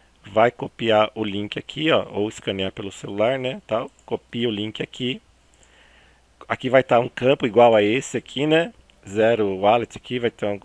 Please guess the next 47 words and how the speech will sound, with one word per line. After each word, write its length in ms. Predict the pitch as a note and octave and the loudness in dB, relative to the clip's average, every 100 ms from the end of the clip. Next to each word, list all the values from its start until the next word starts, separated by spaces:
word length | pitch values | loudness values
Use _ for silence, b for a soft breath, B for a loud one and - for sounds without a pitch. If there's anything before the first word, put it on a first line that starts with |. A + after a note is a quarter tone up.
| G#2+ | -14
um 40 | |
campo 320 | G2 A#2 A2 A2 | -6 -6 -4 -10
de 100 | G2+ | -8
Bitcoin, 600 | B2 - - A2 C3 E3 | -8 -8 0 2 2 2
tá? 200 | C3+ B2+ | 0 -2
De 120 | F#2+ | -2
B 100 | G#2+ | -6
T 100 | - | -6
C. 400 | - B2+ C#3 A#3+ b b b b b | -12 -4 -4 -4 b b b b b
Aí 100 | G#2 | -10
vocês 280 | G#2 - C#3+ | -10 -8 -10
colam 480 | - C3+ B2+ D3 E3 _ | -2 2 4 4 0 _
e 80 | D#3+ | -16
salva, 560 | - - C#3+ A#2 F#2 - _ _ _ _ _ - | -12 -2 -2 -2 -6 -20 _ _ _ _ _ -8
tá? 260 | G#2 E3 _ _ _ _ _ _ _ _ _ - | -6 -6 _ _ _ _ _ _ _ _ _ -16
E 60 | G#2+ | -4
já 140 | A2+ | 0
vai 120 | A2 | 0
tá 120 | - | -2
configurada 540 | - C3 D3 A#2+ A2+ A2 | -6 -6 -2 2 4 2
a 20 | |
sua 140 | - | -6
carteira 380 | - B2 C3+ A#2 | -4 -4 -2 -4
pra 140 | - B2 | -2 -6
receber 380 | A2+ D3+ C3 | -6 -8 -6
Bitcoin. 520 | A2+ - - C#3+ G2 F2+ _ B B B B B | -8 -10 -2 0 0 -2 _ B B B B B
E 80 | B2+ | -2
eu 120 | F#3 | -2
tô 340 | - D#3 C3+ G2+ | 0 2 2 2
na, 220 | A2 A#2 _ - - | -2 -2 _ -16 -4
atualmente, 760 | A2 - A2+ G#2+ C#3+ D3+ - | -4 2 0 2 0 0 -4
né, 220 | G#2 A#2 - _ - | -4 -4 -6 _ -8
demora 340 | G#2 C#3 D#4 | -2 0 0
pra 120 | A#3 | 0
ganhar 180 | F#3 E3+ | 0 0
Bitcoin, 500 | F#3 D#3+ C#3 - F#3 | -2 -6 -10 -6 -4
tá, 100 | C#3 | -2
galera? 300 | C#3+ A#2 F2+ | 0 0 -2
Eu 40 | F#2+ | -6
tô 160 | - | -10
com 140 | - C3+ | -6 -4
oitenta 380 | C3 C3+ D3 | -4 -6 -4
e 60 | D#3 | -2
oito 240 | C#3 C#3 | -2 -4
satoshi 640 | - D#3 - - A2+ C#3 E3 | -6 -6 -4 0 0 0 -10
de 80 | C#3 | -14
Bitcoin, 520 | C3 - - A#2+ | -14 -14 -6 -6